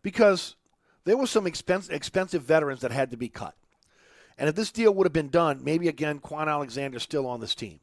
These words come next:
Probably not because, again, of his contract. But I fully expect, again, maybe the Saints will bring him back. But Janoris Jenkins is one that really sticks out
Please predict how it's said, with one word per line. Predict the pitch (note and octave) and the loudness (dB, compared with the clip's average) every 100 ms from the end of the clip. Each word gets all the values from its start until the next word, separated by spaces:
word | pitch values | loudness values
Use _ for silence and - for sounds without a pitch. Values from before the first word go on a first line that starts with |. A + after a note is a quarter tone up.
| _ | _
Probably | A#3+ D4 D4+ B3+ | 2 4 2 0
not | F3+ F3+ - | 0 -2 -4
because, | D#3+ D#3 | -8 -6
again, | D3+ D#3 D#3+ | -4 -4 -2
of | D3 C#3 | -2 -4
his | C#3 | -6
contract. | - C#3 B2 B2 A#2+ - - - | -6 -8 -6 -4 -4 -6 -16 -8
But | C3+ D3+ | 0 0
I | |
fully | D3+ G3+ F3+ | 2 0 0
expect, | - F#3+ D#3+ | 0 -2 -2
again, | D3+ D#3 C#3+ | -2 -2 -2
maybe | D3 C#3+ | -4 -4
the | |
Saints | C3 D3 C3 | -6 -8 -8
will | A2 | -10
bring | A#2+ | -8
him | A2+ | -6
back. | G#2+ G#2 - _ _ _ _ _ _ _ | -6 -8 -10 _ _ _ _ _ _ _
But | C3 - _ | -4 -4 _
Janoris | E3+ A3 G#3 D#3+ | -2 2 2 2
Jenkins | D#3 D#3 C3 A#2 | -2 -6 -6 -10
is | A2 | -10
one | C3 B2+ | -8 -8
that | B2 B2+ | -6 -4
really | C3 A#2+ | -4 -4
sticks | - A2+ - | -8 -8 -8
out | E2+ | -8